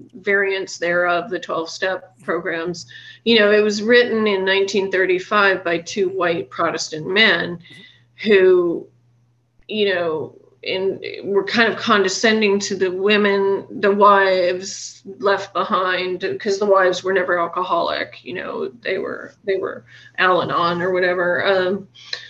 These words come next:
Speaker 1: and it's very, you have to take everything with a bit of a grain of salt, I think, in this day and age.
Speaker 2: Yeah. Well, one thing I, I w-, want, wanted to ask you is, uh, when you were at y-, your, your, your low point, or even more, more recently,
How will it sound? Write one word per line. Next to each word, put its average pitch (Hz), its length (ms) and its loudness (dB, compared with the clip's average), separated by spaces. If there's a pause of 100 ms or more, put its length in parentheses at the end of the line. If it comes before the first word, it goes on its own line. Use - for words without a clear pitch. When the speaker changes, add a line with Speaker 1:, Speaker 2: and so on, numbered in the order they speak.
(380)
Speaker 1:
and 220 160 4
it's - 280 2
very, 190 840 2 (1120)
you 240 120 4
have 269 180 2
to 240 100 -8
take 220 260 0
everything 180 380 -2
with 175 160 -6
a 131 40 -10
bit 165 160 -8
of 175 120 -12
a 180 60 -14
grain - 300 -10
of - 100 -12
salt, - 440 -12
I - 60 -12
think, - 380 -16
in 180 160 -10
this - 240 -10
day - 200 -8
and 175 100 -8
age. - 500 -12 (420)
Speaker 2:
Yeah. 170 80 -20 (840)
Well, 196 200 -10
one 226 260 -14
thing 294 140 -16
I, 269 100 -10
I 185 100 -8
w-, 185 260 -8
want, 175 360 -12
wanted 165 200 -12
to 165 100 -10
ask - 200 -14
you 151 120 -14
is, 151 440 -10
uh, - 260 -20
when 185 500 -12
you 202 260 -12
were 175 240 -10
at 151 320 -6
y-, 160 140 -20
your, 147 280 -16
your, 143 340 -20
your 139 200 -18
low 143 180 -14
point, 113 360 -20
or 117 100 -16
even 135 400 -18
more, 127 240 -20
more 127 220 -20
recently, - 640 -20